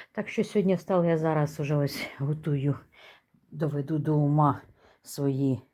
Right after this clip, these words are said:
лапи, як кажуть. І потім, ну, займатися дуже сильно нічим. Щас змонтую відео якесь кулінарне.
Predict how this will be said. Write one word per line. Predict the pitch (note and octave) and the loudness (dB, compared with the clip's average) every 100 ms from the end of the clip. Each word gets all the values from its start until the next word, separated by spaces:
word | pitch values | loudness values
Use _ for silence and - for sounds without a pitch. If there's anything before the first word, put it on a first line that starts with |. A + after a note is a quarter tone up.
| - | -10
лапи, | D#3 C#3+ C3+ - B3+ D4 - _ _ | 0 2 2 2 0 0 -6 _ _
як | - A3 A#3 | -4 -4 -4
кажуть. | - - C4 - A#3 - - - - - - - _ - | -4 2 2 2 -4 -4 -18 -20 -20 -20 -20 -20 _ -8
І | G#3 | -4
потім, | G#3+ B3+ A#3 F#3+ E3+ - | -4 -6 -6 -6 -6 -8
ну, | F#3 A#3+ F#3+ | -6 -4 -4
займатися | - D#3 D#3+ D3+ D3+ C3+ - - - | -2 -2 -2 -4 -4 -8 -10 -20 -16
дуже | D#3+ D#3+ C#3+ C#3 | -8 -4 0 0
сильно | - D#3 C3+ C#3 C#3 - - - - | 0 2 4 4 0 -4 -20 -18 -4
нічим. | G3 A#3+ - - A3 - _ _ _ _ - - - | 0 2 0 0 0 -2 _ _ _ _ -2 -2 -2
Щас | - D3 | -4 -4
змонтую | C3 D3 C#3+ C#3 D3+ C#3+ C3+ | 0 0 0 0 0 2 2
відео | F#3+ B3 B3+ A#3+ | 2 2 4 2
якесь | A3+ A#3+ G#3+ | 0 -4 -6
кулінарне. | - G#3+ G#3 G#3 G3+ G3+ F#3+ F#3+ F#3+ | -8 -6 -4 -2 0 -2 -2 -2 -4